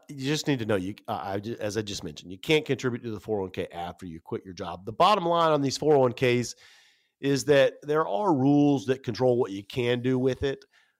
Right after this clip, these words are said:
Um, you know, they are complicated. They're shaped by both the I R S and by the company that set up the plan.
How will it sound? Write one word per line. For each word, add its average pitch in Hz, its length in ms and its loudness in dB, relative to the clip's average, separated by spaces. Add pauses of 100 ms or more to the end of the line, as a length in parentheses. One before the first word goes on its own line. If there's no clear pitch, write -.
(180)
Um, 107 560 -4 (100)
you 117 140 -8
know, 101 380 -6 (280)
they 113 80 -4
are 156 220 6
complicated. 120 880 0
They're 104 160 -4
shaped 127 460 -2 (100)
by 110 200 2
both 117 280 0
the 107 160 -6
I 117 200 0
R 113 200 2
S 113 340 -2
and 113 220 -4
by 110 200 0
the 101 100 -4
company 104 400 -8
that 90 180 -12
set 131 180 -2
up 113 120 -4
the 104 80 -10
plan. 120 500 0